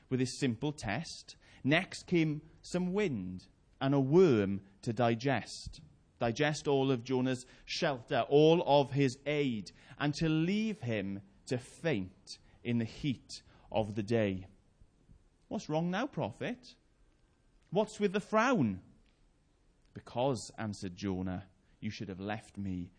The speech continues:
to drown." Is it right that you're angry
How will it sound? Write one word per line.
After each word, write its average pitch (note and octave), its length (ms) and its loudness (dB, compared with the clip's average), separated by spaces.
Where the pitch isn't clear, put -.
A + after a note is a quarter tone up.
to G2+ 120 -6
drown." F#2 460 -6
Is D#4+ 140 0
it F4 180 4
right C#3+ 680 4
that E3 140 2
you're E3 300 8
angry G#2+ 680 0